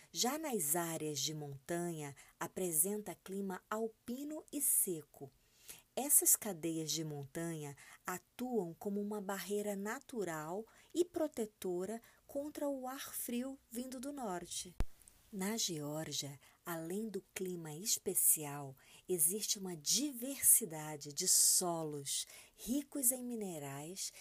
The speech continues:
que criam condições naturais únicas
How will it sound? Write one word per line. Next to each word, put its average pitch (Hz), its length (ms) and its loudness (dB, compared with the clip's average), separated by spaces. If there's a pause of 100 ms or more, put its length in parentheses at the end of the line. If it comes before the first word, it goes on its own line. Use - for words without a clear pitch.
(140)
que 240 160 -8
criam 262 400 -4
condições 233 800 2
naturais 208 1040 2
únicas 233 760 -2